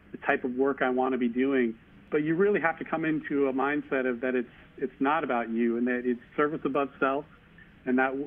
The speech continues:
that willingness to be open to be challenged in different, different ways, that kind of the, the needs of the service is a, is a true thing, and, you know, being able to be adaptable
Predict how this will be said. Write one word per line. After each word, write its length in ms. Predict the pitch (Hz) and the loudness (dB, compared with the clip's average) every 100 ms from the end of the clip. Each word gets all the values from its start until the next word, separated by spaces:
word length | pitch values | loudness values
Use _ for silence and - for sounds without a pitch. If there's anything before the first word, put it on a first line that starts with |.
| 139 - - | -8 -14 -4
that 180 | 127 123 | -2 0
willingness 420 | 147 156 151 143 - | 0 2 2 0 -4
to 80 | 135 | -2
be 340 | 135 131 123 - - - - - - - | 2 4 2 0 -18 -20 -20 -20 -14 -4
open 220 | 147 156 | -2 0
to 60 | 139 | 0
be 100 | 127 | 0
challenged 500 | - 143 156 147 143 | 2 0 0 -2 -2
in 100 | 131 | -2
different, 380 | 135 147 139 131 - - - - - | 0 2 0 -2 -10 -20 -20 -12 -4
different 260 | 143 143 | 0 2
ways, 360 | 131 143 165 175 156 | 4 4 4 0 -2
that 300 | 135 120 120 - - - - - - | -2 -2 -2 -6 -20 -20 -20 -18 -6
kind 120 | 131 | -2
of 80 | 127 | 2
the, 200 | 127 127 | 0 0
the 80 | 127 | 0
needs 380 | 135 151 175 147 | 2 2 0 0
of 120 | 156 | 0
the 100 | 143 - | 0 2
service 320 | 147 151 175 175 | 2 2 0 0
is 160 | 135 131 | 0 2
a, 220 | 131 127 - | 2 0 -2
is 140 | 123 | -2
a 60 | 127 | -2
true 340 | - 143 151 | 0 0 0
thing, 300 | 151 139 180 - - - - - | 2 2 0 -4 -14 -20 -20 -8
and, 480 | 127 123 123 120 127 - - - - - | 0 2 2 2 -2 -6 -20 -20 -20 -6
you 60 | 131 | -2
know, 80 | |
being 220 | 120 135 139 | 2 4 4
able 200 | 139 123 | 4 0
to 140 | - | -2
be 140 | 135 | 2
adaptable 760 | 127 113 123 143 151 143 147 | 2 2 0 0 -2 0 0